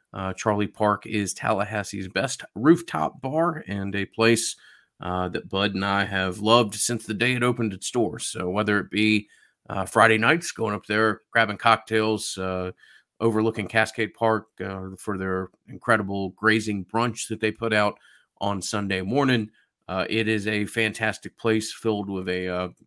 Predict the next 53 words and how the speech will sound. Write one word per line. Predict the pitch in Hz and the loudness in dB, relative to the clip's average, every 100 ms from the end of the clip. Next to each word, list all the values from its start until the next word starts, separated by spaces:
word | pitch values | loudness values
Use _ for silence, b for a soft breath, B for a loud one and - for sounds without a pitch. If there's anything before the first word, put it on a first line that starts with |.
| _ | _
you | 196 | -2
know, | 120 113 | 2 2
we | 123 | 4
all | 123 127 | 6 6
have | 127 113 | 4 0
our | 110 | 0
own | 117 117 110 b b b b _ | 2 0 -2 b b b b _
drink | - 117 120 107 - | -2 2 2 2 -4
that | 113 | -2
we | 113 110 | -2 0
go | 113 110 | 2 2
to | 117 120 110 | 0 0 0
and | 104 | 0
judge | 113 107 | 0 -2
a | |
bar | 104 107 107 | -4 -2 -2
by, | 101 107 107 104 | -2 -2 -2 -4
or | 104 98 95 98 104 | -4 -6 -6 -8 -10
s-, | - - | -18 -18
s-, | - - - | -12 -10 -6
certain | 117 85 104 101 98 98 | -6 -6 -8 -8 -10 -6
list | 107 110 - - 104 | -2 0 -2 -6 -4
of, | 98 92 | -4 -2
uh, | 95 92 92 B B B B B | 0 2 0 B B B B B
liqueur. | 117 127 143 131 123 113 | -2 0 2 2 4 2
And | 107 101 - | 0 -8 -12
when | 113 113 | -12 -12
I | 120 123 117 110 | -12 -14 -16 -8
walked | 117 123 - | 0 0 2
in | 123 | -4
the | 113 | -2
door | 104 135 135 | 0 2 2
and | 107 - | 0 -2
saw | 120 123 | 0 0
what | 117 | 0
their | 107 | -4
Scotch | 101 - 123 - - - | -6 -6 -6 -8 -10 -4
list | 120 113 - _ 110 | -2 -2 -4 _ -8
looked | 131 120 | -6 2
like, | 147 156 | 2 4
I | 123 | 0
knew | 131 135 | 2 0
I | 131 127 | 0 0
was | 120 | -2
in | 123 | -8
the | 120 | -6
right | 117 113 | -4 -4
place, | - 120 135 - 90 | -4 -8 -8 -10 -8
and | 98 95 | -6 -4
I | 95 | -4
would | 92 | -4
highly | - 104 101 98 | -2 -2 -2 -2
recommend, | 101 95 107 104 104 104 | -4 -4 -4 -2 -2 -2